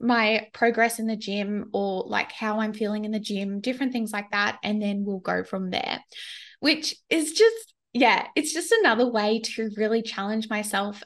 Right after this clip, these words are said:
And it definitely has. And yeah, so that's me. That's what's been happening recently. And business-wise, same old, same old, really. Um,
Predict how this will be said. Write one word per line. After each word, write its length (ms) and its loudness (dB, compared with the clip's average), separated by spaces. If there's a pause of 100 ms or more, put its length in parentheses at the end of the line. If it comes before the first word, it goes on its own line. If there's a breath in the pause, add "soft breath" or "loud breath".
And 440 -2 (1000 soft breath)
it 140 2
definitely 420 0
has. 580 0 (140)
And 500 -2 (140)
yeah, 320 2 (880)
so 380 2 (380)
that's 380 -2
me. 480 0
That's 260 0
what's 180 -4
been 180 -2
happening 480 -2
recently. 800 -2
And 360 -2 (460 loud breath)
business-wise, 1000 2 (680)
same 340 2
old, 280 0
same 240 2
old, 240 0
really. 400 2
Um, 720 0